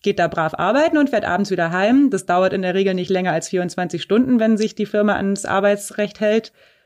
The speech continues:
Und dann, ähm, hat er ja kein Problem mehr. Aber jetzt sind eben die Grenzpendler von dieser kleinen Grenzregelung ausgenommen. Also heißt, die Testpflicht bleibt bestehen. Und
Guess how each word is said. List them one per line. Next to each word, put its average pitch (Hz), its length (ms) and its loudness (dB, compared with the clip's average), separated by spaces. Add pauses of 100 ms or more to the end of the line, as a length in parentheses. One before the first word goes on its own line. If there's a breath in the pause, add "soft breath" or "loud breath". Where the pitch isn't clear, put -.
Und 185 240 0
dann, 180 280 0
ähm, 175 300 0
hat 190 140 -4
er 214 60 2
ja 202 120 2
kein 220 220 0
Problem 190 380 0
mehr. 151 240 -4 (680 soft breath)
Aber 190 220 2
jetzt 190 240 0
sind 226 200 4
eben 202 280 2
die 190 80 -2
Grenzpendler 208 600 0
von 185 180 -2
dieser 170 420 0 (100)
kleinen 180 320 0
Grenzregelung 180 680 -2
ausgenommen. 156 680 0
Also 160 280 -2
heißt, 175 260 0
die 170 100 -4
Testpflicht 175 520 -4
bleibt 160 240 -2
bestehen. 156 600 -2 (680 soft breath)
Und 196 260 2